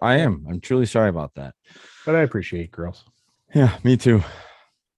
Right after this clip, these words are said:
Speaker 1: I'm surrounded by 'em and I love it.
Speaker 2: Any,
Speaker 1: <laughs>
Speaker 2: any, uh,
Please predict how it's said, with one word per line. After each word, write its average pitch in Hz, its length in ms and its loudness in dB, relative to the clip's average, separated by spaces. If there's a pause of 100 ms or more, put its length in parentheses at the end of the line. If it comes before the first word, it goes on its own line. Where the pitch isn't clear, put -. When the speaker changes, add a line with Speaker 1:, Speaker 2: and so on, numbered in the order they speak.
(200)
Speaker 1:
I'm 104 140 -2
surrounded 90 600 -2
by 82 140 -2
'em 80 80 -2
and 80 100 -4
I 78 40 -4
love 82 240 -4
it. 160 40 2
Speaker 2:
Any, 165 440 0 (320)
Speaker 1:
<laughs> 101 80 -2 (1120)
Speaker 2:
any, 175 380 2
uh, 131 520 2